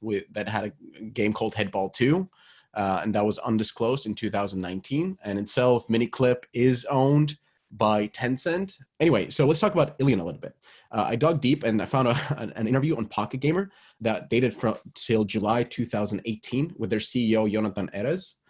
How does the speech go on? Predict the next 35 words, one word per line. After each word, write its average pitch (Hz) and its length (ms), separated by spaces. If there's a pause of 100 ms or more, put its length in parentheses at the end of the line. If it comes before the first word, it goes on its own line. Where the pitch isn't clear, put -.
(380)
And 113 180
back 165 300
then, 127 320
the 110 80
company 131 500
had 101 180
racked 110 280
up 104 180
three 123 220
hundred 127 320
seventy 113 400
million 95 280
downloads 101 460
for - 180
its 90 120
portfolio, 131 680 (280)
with 117 120
over 127 160
sixty 127 380 (260)
million 110 380
of 95 100
those 101 220
coming 98 280
from 92 220
its - 180
flagship 95 520
bubble 98 240
shooter 95 280
titles. 110 520 (520)
And 113 140
back 139 220
then, 143 160
they 127 80
also 139 240
grew 120 480